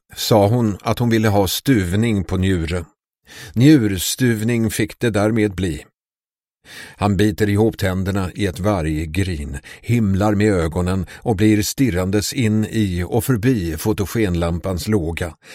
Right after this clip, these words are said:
som skälver innanför det sotade glaset. Han rycker till, och i ren självbevarelsedrift återgår han till ett frenetiskt snittande i de bleka inälvorna på brädan.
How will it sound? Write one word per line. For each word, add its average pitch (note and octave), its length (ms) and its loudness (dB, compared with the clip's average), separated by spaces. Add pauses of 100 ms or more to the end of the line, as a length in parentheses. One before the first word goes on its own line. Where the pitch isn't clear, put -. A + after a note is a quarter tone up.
(160)
som C3+ 260 2
skälver A2+ 800 -2
innanför G2+ 600 0
det F2+ 120 -2
sotade F#2 580 -4
glaset. F2 640 -6 (840)
Han A#2 200 2
rycker A2+ 300 0
till, F#2+ 340 -2 (600)
och B2 240 2
i C3 60 4
ren C3 240 2
självbevarelsedrift G2+ 1700 -2
återgår G#2 640 2
han A2 220 -2
till F#2 180 -2
ett F#2 140 -6
frenetiskt A2+ 920 -2
snittande F#2 840 -4 (300)
i A#2 100 0
de G2+ 200 0
bleka G#2 580 -2
inälvorna F2+ 720 -2 (100)
på G#2 120 0
brädan. F2+ 460 -4